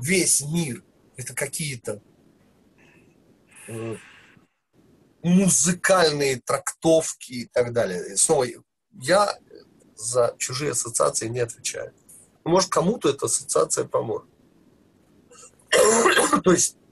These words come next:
мы с вами в лучшем случае слышим отдельные музыкальные фрагменты, а вот ангелам уже дос-,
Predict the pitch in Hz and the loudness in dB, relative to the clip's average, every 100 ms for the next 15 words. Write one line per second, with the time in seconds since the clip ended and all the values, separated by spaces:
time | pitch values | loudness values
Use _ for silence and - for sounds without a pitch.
0 | _ _ _ 156 185 240 185 - _ - | _ _ _ 2 4 4 0 -4 _ -2
1 | - - 131 143 110 90 - - - - | 0 2 2 2 2 -2 -14 -20 -20 -20
2 | - - 120 117 170 180 - 113 113 - | -20 -16 -12 -2 0 2 0 -4 -8 -8
3 | 135 - - 69 - _ _ _ _ - | -4 -4 -6 -14 -20 _ _ _ _ 0
4 | - 160 175 - 123 - _ _ _ 170 | 0 2 2 0 -2 -8 _ _ _ 0
5 | 175 135 127 - 165 185 160 135 113 95 | 0 -2 -10 -2 2 4 2 -2 -8 -8
6 | 90 85 _ _ _ _ _ _ - 143 | -10 -10 _ _ _ _ _ _ -6 -2
7 | 127 123 151 143 131 120 110 - 131 135 | -2 0 2 2 0 -2 -4 -6 -2 -2
8 | 110 101 113 120 107 90 120 180 - _ | -2 -6 -8 -6 -8 -10 -6 -6 -8 _
9 | _ _ _ _ _ _ _ _ _ - | _ _ _ _ _ _ _ _ _ -6
10 | 123 135 - - 175 254 254 170 135 120 | -2 -2 -4 -2 2 2 2 -2 -4 -4
11 | 123 117 117 117 - - | -8 -8 -6 -4 -4 -4